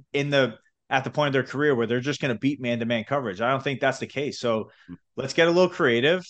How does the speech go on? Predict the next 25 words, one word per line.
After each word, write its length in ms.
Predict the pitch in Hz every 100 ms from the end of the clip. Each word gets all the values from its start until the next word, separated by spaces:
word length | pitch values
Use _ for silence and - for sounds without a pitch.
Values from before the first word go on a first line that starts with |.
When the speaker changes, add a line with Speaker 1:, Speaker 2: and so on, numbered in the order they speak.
| - _
Speaker 1:
and 440 | 104 120 131 123 117
let's 240 | 127 139
try 220 | - 151
to 60 | 160
win 140 | 156
a 40 | 151
football 300 | 170 147 113
game. 200 | 110 107
And, 140 | 113
and 200 | 135 127
from 120 | 147
a 80 | 139
defense 400 | 120 147 160 139
perspective, 480 | 139 127 147 139 127
I 80 | 120
think 180 | 131
you 80 | 127
just 180 | 123 123
gotta 200 | 135 120
continue 380 | 117 110 135 120
to 60 |
lean 340 | 110 120 123 120
on 160 | 110
guys 300 | 107 117 113
like 200 | 117 113